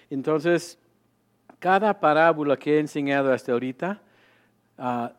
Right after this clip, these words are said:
se trata de, de la salvación, el mensaje de que el reino de Dios está interesado en salvar vidas. ¿Recuerdan,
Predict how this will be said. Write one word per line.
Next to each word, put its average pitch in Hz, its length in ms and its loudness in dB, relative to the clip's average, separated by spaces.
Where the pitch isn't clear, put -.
se - 220 -8
trata 151 560 2
de, 127 240 -4
de 127 220 -2
la 127 220 2
salvación, 123 840 -4
el 117 140 -8
mensaje 165 600 -4
de 143 120 -4
que - 160 -6
el 117 140 -4
reino 156 340 -4
de 135 140 -2
Dios 139 580 -4
está 147 380 -2
interesado 139 840 -2
en 123 260 -10
salvar 117 640 -10
vidas. 107 520 -10
¿Recuerdan, 127 680 -4